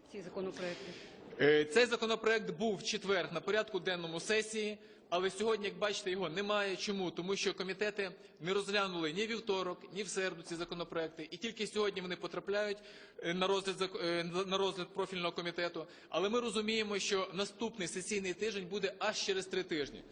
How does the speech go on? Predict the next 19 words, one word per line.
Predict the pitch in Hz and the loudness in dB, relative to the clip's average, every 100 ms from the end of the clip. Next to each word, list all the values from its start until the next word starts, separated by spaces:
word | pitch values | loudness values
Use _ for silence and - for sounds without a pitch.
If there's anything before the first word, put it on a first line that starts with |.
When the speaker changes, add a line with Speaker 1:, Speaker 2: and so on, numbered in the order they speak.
| - | -14
Speaker 2:
Тобто | 165 175 | -8 -4
це | 196 | 0
означає, | 214 214 196 214 208 | 0 0 0 2 0
що | 202 | -2
ми | 202 | -4
втрачаємо | 202 208 208 196 | -2 -2 -2 -2
ще | 185 214 196 | -2 0 2
один | 175 165 160 160 | 0 -4 -8 -6
місяць, | 208 214 233 - - - - - - - | -4 -2 -4 -6 -16 -18 -20 -20 -20 -6
і | 170 185 185 | 2 2 2
тільки | 220 220 208 | 0 -2 0
в | 175 147 | -2 0
березні | 196 208 175 180 | 2 2 2 0
місяці | 202 208 196 | -2 -2 -2
ми | 175 | -2
зможемо | 160 185 175 175 160 - - | 0 0 0 0 -2 -6 -8
до | 156 | -4
цього | 160 180 | 0 0
питання | 180 180 175 170 156 135 | 0 0 0 0 -2 -2